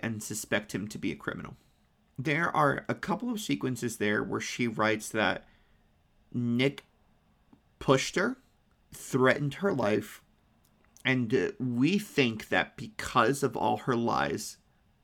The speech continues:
or her deception more so, that is made up.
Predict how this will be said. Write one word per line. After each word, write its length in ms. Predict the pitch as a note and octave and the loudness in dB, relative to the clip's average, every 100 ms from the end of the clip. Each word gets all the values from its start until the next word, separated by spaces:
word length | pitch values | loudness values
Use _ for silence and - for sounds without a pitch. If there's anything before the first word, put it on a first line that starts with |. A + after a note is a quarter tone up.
| _ - | _ 6
or 340 | C3 A2+ - _ - | 8 8 4 _ -6
her 220 | - C3+ | 4 4
deception 720 | C3+ - - C#3 - - D#2+ | 4 -2 2 2 2 -4 -4
more 220 | G#2+ - | -4 -8
so, 380 | - - - - - _ _ _ _ _ _ - | -8 -8 -8 -10 -14 _ _ _ _ _ _ -12
that 500 | B2 C3 C3 C3 - - | 2 6 6 4 0 -2
is 200 | A#2 A#2 | 0 0
made 200 | A2+ G2+ | 0 0
up. 240 | - - | -4 -12